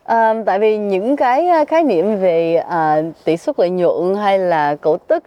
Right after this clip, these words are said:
thì nó, nó sẽ có một cái số tiền nhất định. Mình có thể nhận đến, cầm trong tay,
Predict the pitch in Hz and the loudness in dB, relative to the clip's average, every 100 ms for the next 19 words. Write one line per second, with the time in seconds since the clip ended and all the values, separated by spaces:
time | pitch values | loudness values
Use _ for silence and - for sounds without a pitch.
0 | - 175 185 226 285 - - - - - | -4 -2 0 0 -2 -8 -20 -20 -8 -4
1 | 302 240 277 277 175 262 - - 311 - | -2 0 0 0 0 -2 -2 -2 -2 -2
2 | 196 175 240 156 117 _ _ _ _ _ | -4 -4 -4 -4 -4 _ _ _ _ _
3 | 165 160 233 226 226 190 143 180 185 208 | -4 -2 -2 -2 -2 -2 -2 -2 0 0
4 | 285 170 151 190 185 - 190 190 | 0 -4 -4 -4 -4 -4 -2 -2